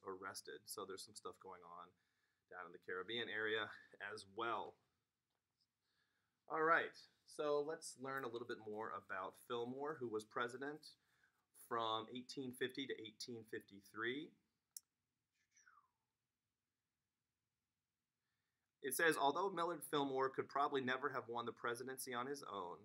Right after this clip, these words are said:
in the extreme situation when Zachary Taylor died in office, he proved a competent, level-headed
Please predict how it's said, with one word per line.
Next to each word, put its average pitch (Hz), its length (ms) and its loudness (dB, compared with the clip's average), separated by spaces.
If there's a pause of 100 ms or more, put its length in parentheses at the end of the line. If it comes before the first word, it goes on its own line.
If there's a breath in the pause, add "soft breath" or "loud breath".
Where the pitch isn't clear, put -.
(840 soft breath)
in 123 100 0
the 127 100 4
extreme 147 360 0
situation 110 680 -2
when 107 100 -4
Zachary 113 400 -2
Taylor 117 300 0
died 107 260 0
in 113 60 -6
office, 95 340 -4
he - 80 -10
proved 110 300 -4
a 101 60 0
competent, 139 680 -6
level-headed 110 640 -2